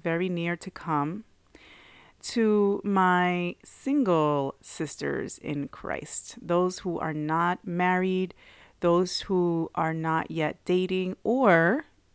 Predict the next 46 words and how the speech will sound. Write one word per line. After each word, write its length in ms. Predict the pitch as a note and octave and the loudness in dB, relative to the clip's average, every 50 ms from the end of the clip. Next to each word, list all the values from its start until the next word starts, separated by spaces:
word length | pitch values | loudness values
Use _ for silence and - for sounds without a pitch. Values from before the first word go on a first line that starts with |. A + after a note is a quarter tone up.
| _ - | _ -10
if 200 | F3 E3 - - | -10 -8 -6 -6
you 140 | F3 E3 - | -6 -4 -2
are 260 | - E3+ F3 G3 G#3 | -2 0 0 0 -2
dating 720 | F#3+ - E3+ D#3 D3+ D3 C#3+ F#3+ F#3+ F#3 D#3 G#3 B3 D4+ - _ _ _ _ _ - - - - - _ _ | -4 -4 -4 -4 -4 -4 -6 -8 -8 -6 -6 -4 -6 -6 -10 _ _ _ _ _ -20 -20 -20 -20 -20 _ _
or 180 | - D#3 D#3+ D#3 | -4 -2 -2 -2
engaged, 880 | - - E3 D#3 D#3 D3 F#3 G#3 G3+ F3 D#3 D#3 D3+ D3+ - - - - _ _ _ _ _ _ _ _ _ _ | -2 -4 -4 -4 -4 -4 -2 0 0 0 0 0 -2 -6 -10 -14 -16 -18 _ _ _ _ _ _ _ _ _ _
it's 200 | _ - - - | _ -18 -2 2
also 300 | G#3+ A#3+ D#4 D4+ - C4+ | 4 4 4 4 0 -2
for 180 | A#3 - - G#3+ | -4 -2 -2 -2
you, 440 | G3 G3 A3+ G#3 E3+ C#3 C3+ D#3+ - _ _ _ _ _ _ | 0 2 4 4 4 4 2 -4 -8 _ _ _ _ _ _
because 260 | - D#3 - F3 D#3+ | -12 -8 -8 -6 -6
you 100 | E3+ F3 | -6 -4
might 280 | F3+ G3 G#3+ A#3 B3 B3 | 0 2 2 2 2 0
want 260 | A#3+ A#3+ A3+ A3 A3 | 0 0 0 0 -2
to 380 | - - - G#3 G3+ G3 F#3+ F#3+ | -4 -4 0 0 0 0 0 -2
test 360 | F#3 - - G#3 A3+ - - - | -4 -6 -6 -4 -4 -4 -4 -2
the 100 | G#3 G3+ | -2 0
waters 440 | G3+ G#3 G#3 G3+ F#3+ F3 D#3+ - | 2 4 4 4 4 2 0 -2
here 260 | - - D#3+ D3+ D3+ C#3 | -2 -2 0 0 0 0
before 380 | - D3 C#3+ - - E3 E3+ | -2 -6 -8 -4 -2 -2 -2
you 340 | E3 D#3+ E3 E3+ E3+ D#3+ D#3 | 0 0 0 0 0 0 -2
take 300 | - - - E3 - _ | -4 -6 -6 -8 -6 _
the 60 | - | -6
next 300 | D3+ D#3 D#3 D#3 - - | -4 -4 -4 -6 -6 -8
step, 400 | - - - D#3 A#2 - _ - - - - - - _ _ _ | -6 -2 0 -2 -2 -2 _ -14 -16 -16 -16 -20 -20 _ _ _
if 180 | - D#3 - _ - | -12 -12 -12 _ -4
that's 240 | D3+ D3 - - | -4 -4 -4 -6
what 100 | D3+ - | -12 -10
you're 80 | - D3 | -10 -10
thinking 300 | - - D3 C#3+ - C3+ | -8 -8 -8 -6 -8 -8
about. 260 | C3 - - - - - _ _ _ - - - - - - - - - - - - _ _ | -8 -8 -8 -8 -10 -12 _ _ _ -20 -20 -20 -20 -20 -20 -20 -20 -20 -20 -20 -20 _ _
So 180 | - - F#3 | -6 -4 -2
this 220 | F#3 F3+ G#3+ A3+ - | 0 0 0 0 -2
is 140 | C#4 B3+ B3 | -4 -2 2
who 80 | B3 | 2
I'm 140 | G#3+ G#3 G3 | 2 2 2
talking 420 | - G#3 F#3 F3 E3+ - D#3+ D3+ | 2 2 0 0 0 -2 -4 -6
to 220 | - - - D3+ D3 | -6 -6 -8 -6 -4
right 280 | D3 D#3 D#3 D3+ - | -2 -2 -2 -2 -4
now. 280 | - C#3 C#3 C3+ C3 C3 | -4 -2 -2 -2 -2 -4
I'm 140 | C#3+ D#3+ - - | -6 -8 -10 -8
gonna 160 | E3 F3 F3 | -8 -8 -8
talk 260 | - - F#3 F3+ F3+ | -4 -4 -4 -4 -4
to 140 | - - F3+ | -4 -6 -6
my 240 | F3+ E3 D3+ C#3+ C#3+ | -4 -2 -2 -2 -4
single, 720 | C#3+ - - F#3 F#3 F#3 G3 F#3+ F#3 F#3 F3+ F#3 F#3+ | -4 -6 -6 -6 -6 -4 -2 -2 0 0 -2 -4 -6